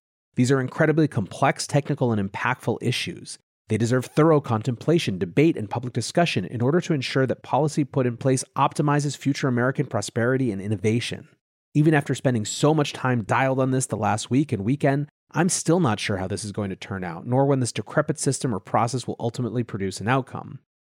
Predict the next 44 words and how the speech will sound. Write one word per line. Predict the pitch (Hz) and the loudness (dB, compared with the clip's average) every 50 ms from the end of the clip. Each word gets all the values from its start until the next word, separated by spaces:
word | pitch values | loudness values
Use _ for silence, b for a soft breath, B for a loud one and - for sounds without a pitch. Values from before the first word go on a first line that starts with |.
| _ _ _ | _ _ _
All | - 127 147 151 | 4 4 6 6
I | 151 143 | 6 6
know | 131 127 123 127 120 | 4 4 4 4 4
is | 113 | 2
that | - 107 | 0 -2
it | 104 - - | -4 0 0
doesn't | 117 107 110 113 92 | -2 0 0 -4 -4
have | 101 98 92 - | -4 -6 -6 -6
to | 90 | -8
be | 80 92 90 85 | -6 -4 -4 -4
this | 73 85 - - - | -4 -6 -8 -8 -6
way. | - 69 - - 113 - - _ _ _ _ - | -6 -6 -6 -8 -12 -14 -18 _ _ _ _ -4
We | 110 | -2
can | - 117 98 | 0 0 0
do | 92 87 | 0 -2
so | - - - 131 120 120 | -4 0 2 4 4 4
much | 120 117 - - - - _ | 4 2 2 0 -6 -4 _
better. | 87 80 - - - - - _ _ _ _ _ _ _ _ _ _ _ _ _ _ _ _ _ _ _ _ _ | -4 -4 -2 -6 -10 -14 -16 _ _ _ _ _ _ _ _ _ _ _ _ _ _ _ _ _ _ _ _ _
I | - 123 | 0 2
think | - 147 135 120 107 | 4 4 2 4 2
Miles' | 120 117 113 113 113 113 107 98 | 2 4 4 6 4 4 2 2
line, | 107 107 107 107 104 107 104 101 | 2 2 2 2 2 2 2 2
"They | 113 110 | 0 0
surprised | - 131 - - - - 127 131 131 120 - | 0 -2 -4 -2 0 2 4 4 4 4 2
us | 127 - - | 0 -2 -2
with | - - | -4 -4
a | 107 | -4
cage | - - - - - 127 120 120 123 107 | -6 -8 -8 0 2 4 4 4 4 2
and | 110 101 | 0 -2
the | 110 - | -2 -2
only | - 110 110 110 107 | -2 -2 -2 -2 -2
option | 101 98 - - - 113 | -2 -4 -4 -6 -6 -4
was | 101 98 | -4 -4
to | - - | -4 -4
battle | 87 - 101 101 98 95 | -2 0 0 0 0 -2
from | - - 92 95 | -4 -6 -6 -6
within | 98 - - 117 107 | -6 -2 0 0 0
it," | 98 90 - _ _ _ _ _ _ | 0 -4 -6 _ _ _ _ _ _
is | - 104 - | -10 -8 -8
pretty, | - - - - - 156 147 143 139 143 143 - _ _ _ | -10 -14 -14 -2 2 4 4 4 2 0 -2 -8 _ _ _
pretty | - - 123 113 113 110 104 104 - _ | -6 -4 -2 0 0 0 -2 -4 -10 _
perfectly | - - 98 90 - 101 - - 98 87 | -6 -6 -4 -4 -6 -10 -8 -8 -8 -8
put. | - _ - - 90 76 - _ _ _ _ _ _ _ _ _ _ _ _ _ _ | -8 _ -6 -6 -6 -6 -6 _ _ _ _ _ _ _ _ _ _ _ _ _ _
So, | - - 160 107 | 0 2 2 2